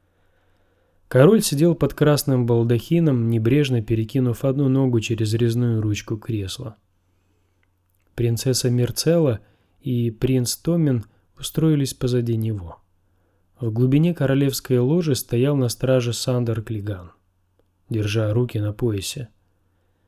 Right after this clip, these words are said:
Белоснежный плащ королевского гвардейца, застёгнутый драгоценной брошью, выглядел нелепо поверх бурого, грубошёрстного камзола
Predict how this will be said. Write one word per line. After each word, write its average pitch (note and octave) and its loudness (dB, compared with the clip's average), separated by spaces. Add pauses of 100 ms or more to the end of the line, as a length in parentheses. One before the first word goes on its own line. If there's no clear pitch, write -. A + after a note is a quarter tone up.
(240)
Белоснежный C3 0
плащ C#3 -2
королевского A#2 -2
гвардейца, A2+ -2
застёгнутый A2 -4
драгоценной A2 -2
брошью, B2 -2 (880)
выглядел B2+ 2
нелепо C3 2 (300)
поверх B2+ -2
бурого, B2 0
грубошёрстного B2 0
камзола A2 0